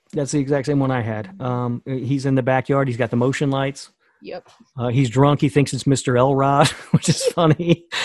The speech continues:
Speaker 1: Um, and then he realizes, he tries to get away and ends up impaled on that
Speaker 2: He's
Speaker 1: fence.
Speaker 2: like, "Whoa, how'd you get there?" And then the lights went out again, and I was like, "Oh, I know where this is going."
Speaker 1: Yeah, yeah. Um, yeah, that, that was great.
Speaker 2: I was
Speaker 1: That was
Speaker 2: kinda
Speaker 1: great.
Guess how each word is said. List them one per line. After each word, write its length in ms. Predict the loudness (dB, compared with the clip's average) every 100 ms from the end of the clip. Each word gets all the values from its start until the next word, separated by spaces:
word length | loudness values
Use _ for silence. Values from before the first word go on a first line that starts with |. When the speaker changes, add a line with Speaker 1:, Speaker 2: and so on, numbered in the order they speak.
| -4 0
Speaker 1:
Um, 440 | 0 2 0 -2 -2
and 260 | 0 2
then 180 | 2 2
he 280 | 2 2 2
realizes, 480 | 0 0 0 0 -2
he 80 | -4
tries 240 | 0 -2
to 60 | -2
get 120 | -2
away 440 | 0 2 2 -2 -6
and 160 | -6 -4
ends 160 | -4
up 100 | -6
impaled 420 | -6 -4 -2 -2
on 140 | -2 -4
that 140 | -6
Speaker 2:
He's 80 | -4
Speaker 1:
fence. 260 | -2 -2 -4
Speaker 2:
like, 80 |
"Whoa, 300 | -4 -2 -2
how'd 280 | -4 -8 -8
you 60 | -8
get 240 | -8 -6
there?" 220 | -4 -4
And 160 | -6 -8
then 220 | -8 -10 -8
the 100 | -8
lights 360 | -6 -8 -8
went 100 | -12
out 140 | -10 -10
again, 260 | -8 -8
and 80 | -10
I 80 | -12
was 100 | -12
like, 120 | -10
"Oh, 80 | -6
I 180 | -6 -6
know 120 | -8
where 100 | -4
this 240 | -2 -2
is 140 | -4 0
going." 340 | 0 2 4
Speaker 1:
Yeah, 360 | 6 6 4 0 -10 _ _
yeah. 340 | -4 -4 -4 -10 -4
Um, 380 | -2 0 0
yeah, 140 | 2 2
that, 240 | 2 0
that 160 | 0 0
was 180 | -2 -4
great. 240 | -4 -2
Speaker 2:
I 80 | -2
was 80 | -4
Speaker 1:
That 60 |
was 80 | -6
Speaker 2:
kinda 140 | -6
Speaker 1:
great. 60 | -6